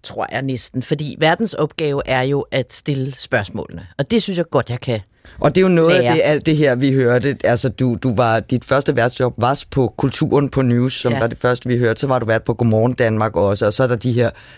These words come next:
Speaker 2: begivenheder, du har dækket, for eksempel tronskifte og sådan noget. Men mere, nu tænker jeg mere som reporter.
Speaker 1: Ja, der, der kan jeg godt sætte hælene i en gang imellem, fordi der, altså, jeg, jeg, jeg synes jo, vært, det er sådan et, øh, det er et håndværk, hvor du skal kunne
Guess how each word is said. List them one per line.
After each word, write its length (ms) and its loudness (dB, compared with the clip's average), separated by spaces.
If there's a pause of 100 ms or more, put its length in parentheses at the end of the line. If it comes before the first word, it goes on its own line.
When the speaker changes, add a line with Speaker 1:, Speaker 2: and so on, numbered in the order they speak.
Speaker 2:
begivenheder, 800 2
du 120 -2
har 80 2
dækket, 300 0
for 60 -2
eksempel 320 -4
tronskifte 600 -6
og 60 -4
sådan 60 -8
noget. 140 -6 (220)
Men 160 2
mere, 240 4
nu 100 -6
tænker 240 -2
jeg 80 0
mere 160 2
som 280 -2 (160)
reporter. 480 0
Speaker 1:
Ja, 140 2 (200)
der, 60 2 (180)
der 100 -2
kan 160 -4
jeg 100 -2
godt 200 -2
sætte 220 -4
hælene 320 -4
i 100 -10
en 60 -10
gang 200 -2
imellem, 240 -6
fordi 320 -8
der, 220 0
altså, 220 -6
jeg, 180 -2
jeg, 140 -4 (400)
jeg 160 -4
synes 240 -4
jo, 40 -4
vært, 360 0
det 60 -4
er 60 -6
sådan 220 -2
et, 180 -2
øh, 60 -2
det 140 -4
er 60 -2
et 80 -4
håndværk, 460 0
hvor 160 -2
du 100 -8
skal 220 -8
kunne 300 -2